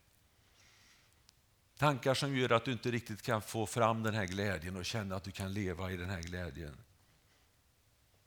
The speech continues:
Jesus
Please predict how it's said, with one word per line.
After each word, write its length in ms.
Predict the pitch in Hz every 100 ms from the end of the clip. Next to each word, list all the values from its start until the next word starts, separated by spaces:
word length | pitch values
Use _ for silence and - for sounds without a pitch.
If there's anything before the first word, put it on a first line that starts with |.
| - _ _ _ _ _ _ _ _ _ _ _ _ _ _ _ _ -
Jesus 680 | 110 110 135 127 - -